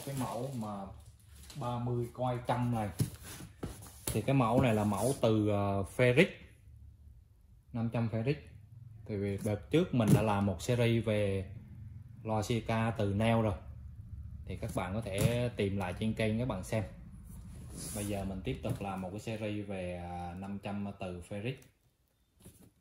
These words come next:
Các bạn, à, vui lòng đón xem nhé. Thì, à, từ Ferric, bởi vậy nó coil trăm thì nó có một cái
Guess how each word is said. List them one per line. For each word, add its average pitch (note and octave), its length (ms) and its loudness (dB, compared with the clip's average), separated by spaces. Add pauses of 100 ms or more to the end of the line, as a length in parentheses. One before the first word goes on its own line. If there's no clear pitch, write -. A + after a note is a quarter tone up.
(180)
Các A#2 100 -10
bạn, F2+ 260 -6
à, F2+ 100 -6
vui G2+ 160 0
lòng F#2+ 140 -2
đón A2+ 100 0
xem A2 220 0
nhé. C#3 180 2 (1800)
Thì, G2+ 220 0
à, G2 440 0 (140)
từ G#2 180 0
Ferric, A2 280 0 (340)
bởi G2+ 180 -6
vậy F#2 260 -4
nó B2 220 0 (200)
coil A2 280 2
trăm A2 180 0
thì G2 120 0
nó A#2+ 280 0
có B2+ 100 0
một B2 200 0
cái A#2+ 240 0